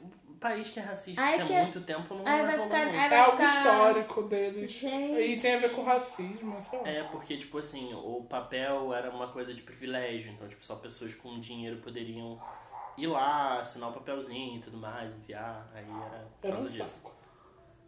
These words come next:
Speaker 1: Aí, tipo assim, como a urna eletrônica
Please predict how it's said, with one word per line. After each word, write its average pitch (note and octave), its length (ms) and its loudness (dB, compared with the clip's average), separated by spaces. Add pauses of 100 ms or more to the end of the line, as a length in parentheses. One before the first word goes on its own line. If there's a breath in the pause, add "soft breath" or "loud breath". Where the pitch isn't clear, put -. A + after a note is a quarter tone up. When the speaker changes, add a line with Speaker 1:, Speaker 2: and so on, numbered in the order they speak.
(180)
Speaker 1:
Aí, C3 220 0
tipo - 200 -10
assim, B2+ 280 -8
como D#3+ 600 -2
a A2+ 600 -2
urna C3 240 -6
eletrônica A#2 520 -6